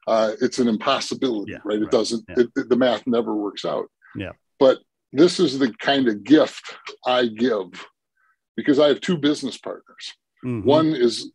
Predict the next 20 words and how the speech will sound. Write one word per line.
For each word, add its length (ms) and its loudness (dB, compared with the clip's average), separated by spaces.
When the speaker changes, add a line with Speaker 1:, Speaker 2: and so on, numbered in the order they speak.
Speaker 1:
a 120 2
Jets 500 0
fan 440 -2
and 140 2
one 240 4
is 140 2
a 60 2
Vikings 500 -2
fan. 160 -16
Speaker 2:
Ooh. 400 0
Speaker 1:
And 180 2
so 540 2
it, 160 0
last 420 -2
year, 460 -2
um, 500 2
the 80 -4
Packers 540 0
had 160 4
an, 200 0